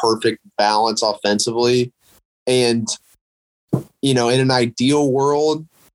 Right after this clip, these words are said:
everyone else around them should benefit from that. So this is a good situation for Mobley to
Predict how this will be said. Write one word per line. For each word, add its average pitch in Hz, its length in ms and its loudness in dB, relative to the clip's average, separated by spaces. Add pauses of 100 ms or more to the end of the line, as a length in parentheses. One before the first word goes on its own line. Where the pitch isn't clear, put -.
(120)
everyone 131 360 2
else 123 220 0
around 107 440 2
them 113 320 2
should 113 340 0
benefit 104 500 0
from 120 180 0
that. 117 340 0 (760)
So 143 680 -2 (320)
this 170 240 0
is 214 100 0
a 160 120 0 (120)
good 139 240 0
situation 110 720 0
for 113 140 0
Mobley 104 560 0 (140)
to 127 460 0